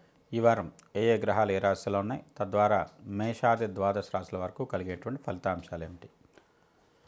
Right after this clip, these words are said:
అగజానన పద్మార్కం గజానన మహర్నిశం అనేకదంతం భక్తానాం ఏకదంతం ఉపాస్మహే. శ్రీ మహాగణాధిపతయే నమః. రవి యొక్క సంచారం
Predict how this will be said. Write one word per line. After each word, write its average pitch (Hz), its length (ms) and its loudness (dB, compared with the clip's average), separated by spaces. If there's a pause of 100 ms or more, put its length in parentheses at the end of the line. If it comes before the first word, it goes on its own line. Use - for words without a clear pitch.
(320)
అగజానన 117 460 6
పద్మార్కం 120 840 0
గజానన 110 280 2
మహర్నిశం 107 600 -4 (100)
అనేకదంతం 107 760 -4
భక్తానాం 104 600 -2 (100)
ఏకదంతం 101 560 -2
ఉపాస్మహే. 92 560 -6 (200)
శ్రీ 113 200 -6
మహాగణాధిపతయే 92 1040 -4
నమః. 85 300 -10 (1080)
రవి 131 220 10
యొక్క 170 180 8
సంచారం 127 560 4